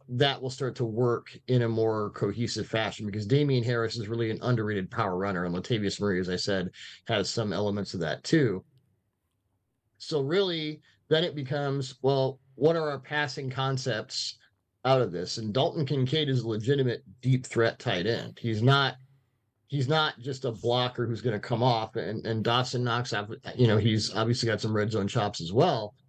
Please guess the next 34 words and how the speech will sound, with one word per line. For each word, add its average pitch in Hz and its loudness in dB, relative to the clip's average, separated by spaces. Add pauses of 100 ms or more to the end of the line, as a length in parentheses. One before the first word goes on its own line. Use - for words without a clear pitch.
(300)
So 170 2
it 160 0
really 196 0
does 165 0
set 160 -6
them 156 -4
up. 139 -2
It's 143 -4
like 165 0
the 135 -6
Eagles 196 2
last 143 -4
year. 135 0 (320)
They 185 6
would 202 -4
throw 175 -2
deep 165 -4
out 139 0
of 131 -2
thirteen 160 0
and 147 -2
run 147 2
heavy 151 -2
out 139 0
of 131 -2 (220)
three 151 4
and 147 4
four 147 2
receiver 135 0
sets. - -4 (300)
You 160 6
never 165 2
knew 151 -2 (540)
what 143 4